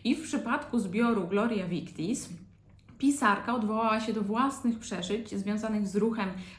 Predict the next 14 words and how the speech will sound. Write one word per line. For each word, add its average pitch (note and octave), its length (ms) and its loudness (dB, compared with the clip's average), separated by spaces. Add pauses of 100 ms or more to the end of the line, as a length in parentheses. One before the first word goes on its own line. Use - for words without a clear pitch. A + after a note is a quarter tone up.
(100)
partyzanckim G#3 880 2
w - 80 -14
powiecie E3+ 480 -4
kobryńskim. F3+ 800 -2 (280)
Zależało G#3 520 4
jej E3+ 160 0
na F3 240 2
tym, C#4+ 240 4
żeby G#3 220 2
ocalić A3+ 460 -4
pamięć G3+ 520 -2
o F#3 80 -4
dzielnych G#3 480 2
powstańcach F#3+ 680 -6